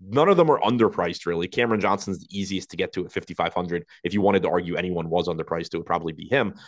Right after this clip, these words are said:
But you still get that massive ceiling from guys like Mikal Bridges. We haven't seen it really yet from Dinwiddie, but I do think it's there. Um, so in tournaments, it is kind of an appealing team,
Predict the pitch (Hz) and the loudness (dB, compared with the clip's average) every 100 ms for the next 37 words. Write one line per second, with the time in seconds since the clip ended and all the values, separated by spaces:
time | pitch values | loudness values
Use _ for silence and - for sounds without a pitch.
0 | - 110 107 104 - _ _ _ _ - | 0 4 4 0 -10 _ _ _ _ -2
1 | 147 - 165 151 113 95 98 107 82 - | 2 4 4 4 2 0 -2 -2 -6 -2
2 | 104 92 85 90 90 90 92 90 90 90 | -2 -2 -4 -4 -2 0 -2 -6 -2 -2
3 | 80 87 85 82 - - 110 139 120 - | 0 -2 -4 -8 -12 -4 0 0 -2 -4
4 | 117 107 - 98 95 87 90 - 101 90 | -2 -2 2 2 4 2 -2 -2 -2 -2
5 | 85 92 87 85 85 87 92 87 82 - | -2 -2 -2 -2 -4 -4 -4 -6 -8 -6
6 | 85 90 85 - - - 98 98 - 131 | -2 -2 -2 -6 -12 -2 0 0 4 6
7 | 113 110 - 165 190 147 151 160 - - | 6 4 0 0 2 2 2 0 -2 -14
8 | _ _ _ 117 117 120 117 120 104 - | _ _ _ 0 2 2 0 2 0 0
9 | 107 90 - 110 160 | -2 -2 -6 -4 -4